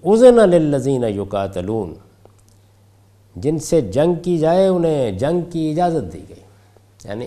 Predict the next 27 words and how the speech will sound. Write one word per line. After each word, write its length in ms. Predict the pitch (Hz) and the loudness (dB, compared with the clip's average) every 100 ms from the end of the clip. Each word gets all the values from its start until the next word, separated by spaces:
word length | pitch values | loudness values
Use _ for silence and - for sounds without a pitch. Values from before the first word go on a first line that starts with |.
| 135 | -4
اب 220 | 160 147 - - _ _ | -4 -4 -14 -20 _ _
مسلمانوں 720 | 127 101 95 117 110 135 170 | -16 -12 -10 -8 -6 -4 -6
سے 140 | 147 143 | -6 -8
کہا 180 | 104 123 127 | -4 -4 -4
گیا 140 | 147 | -8
کہ 140 | 143 135 | -8 -10
وہ 240 | 123 147 | -6 -6
بھی 220 | 143 143 | -4 -6
ہتھیار 300 | 107 - 120 | -8 -8 -8
اٹھا 260 | 113 110 110 | -8 -8 -8
سکیں 380 | - 92 95 78 | -10 -12 -12 -12
گے۔ 80 | 82 - _ _ _ _ _ _ - _ _ _ _ _ _ _ _ _ _ _ _ _ | -18 -20 _ _ _ _ _ _ -20 _ _ _ _ _ _ _ _ _ _ _ _ _
کیوں؟ 220 | 214 147 - - - | 0 2 -2 -14 -16
"بِأَنَّهُمْ 640 | 90 151 208 226 226 247 165 | -2 0 2 4 4 2 2
ظُلِمُوا"، 440 | 170 214 131 82 - _ _ - - | 2 2 -2 -6 -12 _ _ -20 -10
اس 240 | 127 - | -10 -6
لیے 240 | 170 220 254 | -2 0 2
کہ 120 | 220 | 0
ان 180 | 196 190 | 0 -2
پر 200 | 190 139 | -4 -4
ظلم 280 | 110 131 92 | -4 -8 -10
ہوا 220 | 95 - | -14 -18
ہے۔ 80 | - _ _ _ _ _ _ _ _ _ _ _ - _ _ _ _ _ _ | -20 _ _ _ _ _ _ _ _ _ _ _ -20 _ _ _ _ _ _
اس 160 | 165 156 | -8 -8
سے 240 | - 180 | -4 -2
میں 200 | 131 113 | -2 -2
نے 180 | 123 | -4